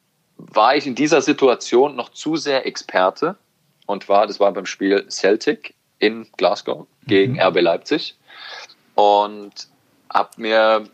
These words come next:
Speaker 1: oder hatte danach eben Ralf Rangnick, ähm, am Mikrofon und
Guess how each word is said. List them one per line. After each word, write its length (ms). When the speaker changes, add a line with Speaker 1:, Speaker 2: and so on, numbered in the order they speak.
Speaker 1:
oder 180
hatte 200
danach 640
eben 200
Ralf 340
Rangnick, 460
ähm, 320
am 140
Mikrofon 500
und 400